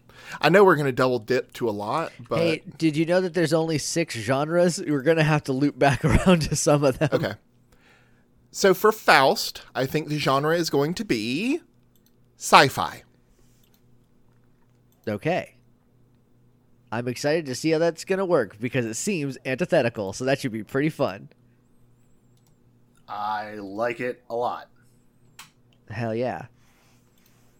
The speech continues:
Speaker 2: Uh, well, happy anniversary.
Speaker 1: Happy
Speaker 2: Also,
Speaker 1: anniversary,
Speaker 2: uh,
Speaker 1: everybody.
Speaker 2: listeners, anybody listening,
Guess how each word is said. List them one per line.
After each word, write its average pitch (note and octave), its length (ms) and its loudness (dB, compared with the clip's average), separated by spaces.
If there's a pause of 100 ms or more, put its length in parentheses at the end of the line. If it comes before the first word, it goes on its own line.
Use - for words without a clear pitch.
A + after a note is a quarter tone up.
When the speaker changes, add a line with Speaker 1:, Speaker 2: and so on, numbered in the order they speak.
Speaker 2:
Uh, G#2 200 -6
well, B2+ 180 0
happy A3 340 -4
anniversary. F3 480 -2
Speaker 1:
Happy G3 220 2
Speaker 2:
Also, F#3 80 8
Speaker 1:
anniversary, F3+ 460 4
Speaker 2:
uh, - 60 6
Speaker 1:
everybody. E3+ 360 6
Speaker 2:
listeners, B2+ 320 -2 (400)
anybody A3+ 300 4
listening, D#3 520 0